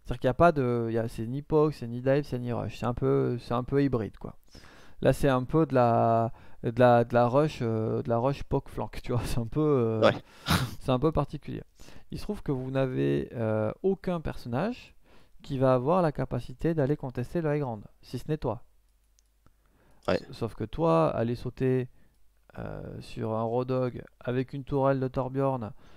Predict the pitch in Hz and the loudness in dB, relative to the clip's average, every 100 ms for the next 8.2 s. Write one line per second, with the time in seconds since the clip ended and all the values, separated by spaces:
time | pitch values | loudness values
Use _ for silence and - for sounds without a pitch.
0 | - - 110 110 107 107 107 110 - 50 | -16 -2 2 4 2 0 0 -2 -2 -2
1 | 50 50 50 52 53 - - - - 120 | -4 -6 -8 -10 -14 -16 -16 -16 -8 -2
2 | 120 127 131 131 147 - - 143 135 - | 0 0 -2 -4 -4 -4 -6 -6 -6 -6
3 | 131 131 123 113 113 113 110 127 131 131 | -6 -2 0 0 0 0 -2 -2 0 2
4 | 131 113 - - - - - - 147 151 | 0 -2 -10 -18 -20 -20 -6 2 4 4
5 | 139 131 135 135 139 143 143 127 110 - | 0 -2 0 0 0 -4 -4 -4 -4 -2
6 | 143 143 120 120 123 120 117 120 - 117 | 0 2 0 -4 -4 -4 -4 -6 -4 0
7 | 117 - 160 175 - - - - - - | -2 -2 -4 -2 -4 -8 -20 -20 -20 -6
8 | 110 107 | -2 0